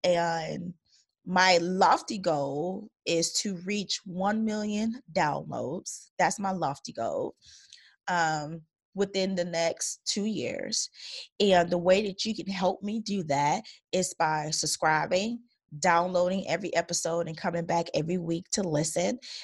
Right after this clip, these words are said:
and also sharing it with your family and sharing it with your friends.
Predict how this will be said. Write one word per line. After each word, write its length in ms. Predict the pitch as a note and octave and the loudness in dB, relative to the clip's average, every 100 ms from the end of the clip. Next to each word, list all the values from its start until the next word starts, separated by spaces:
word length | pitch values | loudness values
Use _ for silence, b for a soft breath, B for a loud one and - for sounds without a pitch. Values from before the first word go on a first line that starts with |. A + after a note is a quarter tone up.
| - | -4
and 140 | F#3+ F#3 - | -4 0 2
also 520 | E3+ E3 F#3 F3 E3+ | 2 2 2 4 4
sharing 480 | - - F#3 F#3 F3+ | 4 4 4 2 0
it 200 | F3 D#3+ | -4 0
with 240 | E3 E3+ - | 0 0 -4
your 220 | E3 D3+ | -4 -4
family 680 | - - F#3 G3+ G#3+ G#3+ G#3 | -4 2 4 4 2 0 -2
and 120 | - | 0
sharing 460 | D#3+ - E3+ E3+ E3+ | 0 0 0 -2 -2
it 140 | E3 | -4
with 200 | D#3+ D#3+ | -4 -4
your 120 | E3 D3 | -4 -6
friends. 640 | - - - - G3 - | -6 -8 -6 -8 -6 -6